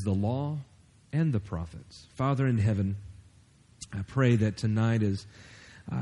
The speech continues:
I even, uh, attempt to unpack this and, and give some insight, Lord, I, I cannot speak, uh,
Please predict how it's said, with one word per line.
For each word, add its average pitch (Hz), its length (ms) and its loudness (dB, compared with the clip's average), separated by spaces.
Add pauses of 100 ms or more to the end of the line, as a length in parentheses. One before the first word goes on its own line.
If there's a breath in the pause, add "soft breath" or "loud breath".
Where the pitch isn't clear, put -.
(140)
I 120 200 4
even, 107 520 4
uh, 107 240 -6
attempt 113 480 0
to 117 180 0
unpack 117 600 0 (160)
this 104 440 0
and, 104 220 -4
and 107 180 0
give 117 300 2
some 107 320 -2
insight, 113 720 0 (540 loud breath)
Lord, 123 240 4
I, 120 280 2
I 117 200 -2
cannot 131 480 2
speak, 110 760 0
uh, 104 180 -8